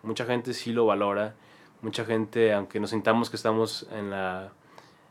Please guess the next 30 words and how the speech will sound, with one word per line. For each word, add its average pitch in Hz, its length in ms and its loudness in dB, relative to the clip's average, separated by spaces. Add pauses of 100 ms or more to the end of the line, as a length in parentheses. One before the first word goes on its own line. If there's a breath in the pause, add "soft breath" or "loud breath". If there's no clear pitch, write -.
(240 soft breath)
en 113 120 2
la 113 140 4
cola 135 440 8
de 131 120 2
la, 113 360 6
de 113 160 2
toda 123 260 4
la 120 140 4
cadena, 120 500 2 (580 soft breath)
yo 117 100 0
creo 113 180 -2
que 123 100 0
hay 117 60 4
mucha 117 240 -2
gente 113 320 -2
que 107 120 -8
sí 120 220 -2
apoya, 113 380 0
que 113 100 -6
se 110 140 -4
da 107 160 -2
cuenta, 113 540 -2 (800)
y 107 280 -6
hay, 120 340 -4
y, 113 340 -8
y 113 120 -12
creo 120 180 -8
que 113 600 4 (240)
la 117 120 0
comunidad 113 640 0